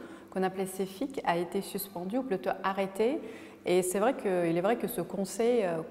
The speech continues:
couvrait pratiquement tous les domaines de coopération entre nous, mais comme vous avez dit,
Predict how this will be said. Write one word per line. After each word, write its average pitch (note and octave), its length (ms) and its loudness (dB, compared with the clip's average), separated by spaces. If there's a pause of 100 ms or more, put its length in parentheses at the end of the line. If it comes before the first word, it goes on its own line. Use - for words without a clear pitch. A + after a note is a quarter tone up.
couvrait G#3 420 2
pratiquement G#3 520 0 (160)
tous B3 160 2
les A#3 140 6
domaines G#3 340 4
de G3 80 2
coopération F#3 640 0
entre F3 240 -2
nous, G#3+ 140 2
mais A3+ 180 4
comme C4 260 6
vous G#3+ 160 2
avez F3 200 2
dit, G3+ 280 0